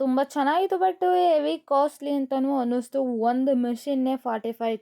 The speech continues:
ತೌಸಂಡ್ ಎಬೋ ಆ ಥರ ಇತ್ತು. ನನ್ಗೆ ಈ ಥರ ರನ್ನಿಂಗ್ ಮೆಷಿನ್ನು ಇದೇನಂತ ಕರೀತಾರೆ ಗೊತ್ತಿಲ್ಲ, ನಾನೇ ಅಂದ್ಕೊಂಡಿರೋದು ರನ್ನಿಂಗ್ ಮೆಷಿನ್ ಅಂತ. ರನ್ನಿಂಗ್ ಮೆಷಿನ್ ತೊಗೋಬೇಕು ಅಂತ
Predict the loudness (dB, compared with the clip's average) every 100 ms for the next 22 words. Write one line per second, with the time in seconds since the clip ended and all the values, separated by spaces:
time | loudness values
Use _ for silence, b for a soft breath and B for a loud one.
0 | -6 -6 -4 -6 -4 -6 -6 -8 -6 -2
1 | 0 0 0 -2 -2 -6 -6 -6 -6 -8
2 | _ -4 -2 -2 -2 -4 -4 -4 -4 -6
3 | -6 -6 -8 -8 -10 -10 -8 -6 -8 B
4 | B B B -4 -2 -2 -4 -6 -6 -8
5 | -10 -8 -8 -8 -10 -12 -14 -14 -14 -12
6 | -10 -8 -8 -10 -12 -14 -10 -8 -6 -6
7 | -6 -8 B B B -8 -6 -4 -4 -4
8 | -4 -6 -6 -6 -6 -6